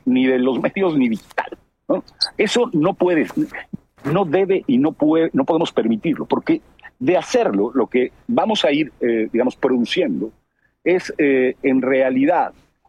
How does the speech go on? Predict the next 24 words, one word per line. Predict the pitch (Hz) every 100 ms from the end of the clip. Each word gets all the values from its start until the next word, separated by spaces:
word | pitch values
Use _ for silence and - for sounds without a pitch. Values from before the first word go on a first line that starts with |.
| _
un | 151 185 185
ejercicio | - - 143 117 165 - 269
que | - 117
va | 127
en | 147 - -
contra | 156 139 113 113 - _ _ _ _
de | 101 120
la | 120
información, | 120 - 113 110 107 - 165 165 - _ _ _ _
de | -
la | 120 117
posibilidad | 123 - 110 113 120 147 151 127
de | 113 98 117
debatir, | 107 110 107 160 165 170 - _ _
de | 117
deliberar | 113 110 113 135 147 131
públicamente, | 139 127 123 131 151 156 170 - _ _ _
eh, | - 120 117 117 123 -
y, | 131 127 -
y | 127
podría | - 131 156 165
tener | 147 147 -
consecuencias | 143 - 165 139 131 131
funestas. | - 117 117 143 - -